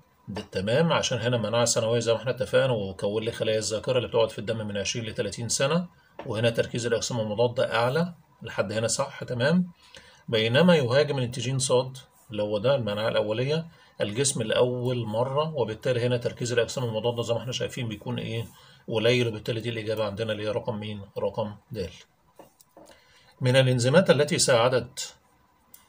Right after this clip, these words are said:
في معرفة التركيب الذي يحمل المعلومات الوراثية الخاصة بالكائن الحي، أول حاجة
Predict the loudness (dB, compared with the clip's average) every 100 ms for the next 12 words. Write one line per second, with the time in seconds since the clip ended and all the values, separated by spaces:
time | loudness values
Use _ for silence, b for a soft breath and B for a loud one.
0 | -8 -2 2 4 4 2 -2 0 -2 -2
1 | 0 0 2 0 0 0 0 -2 0 0
2 | -2 -4 -2 0 0 2 0 0 -2 -2
3 | -2 -2 -2 -6 -14 _ _ _ b b
4 | b -2 -2 2 2 4 0 0 -2 -2
5 | -2 -2 -2 -2 -14 _ -2 0 0 2
6 | 2 2